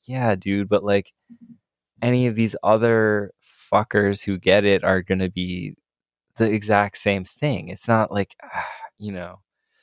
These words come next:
So that's the thing. It's not like I, I like Lightfoot. It's just that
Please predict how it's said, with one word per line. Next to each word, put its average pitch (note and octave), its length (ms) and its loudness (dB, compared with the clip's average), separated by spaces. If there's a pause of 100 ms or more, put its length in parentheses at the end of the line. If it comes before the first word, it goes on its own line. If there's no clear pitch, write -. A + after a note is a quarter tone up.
(220)
So C#3+ 120 -4
that's D3+ 220 4
the B2+ 100 0
thing. B2+ 180 2
It's A#2 140 -2
not D3 200 4
like A#2 200 4
I, A2 200 2
I A2 160 4
like G2+ 460 2
Lightfoot. F#2+ 640 2
It's - 220 -6
just G#2 280 0
that F#2 320 2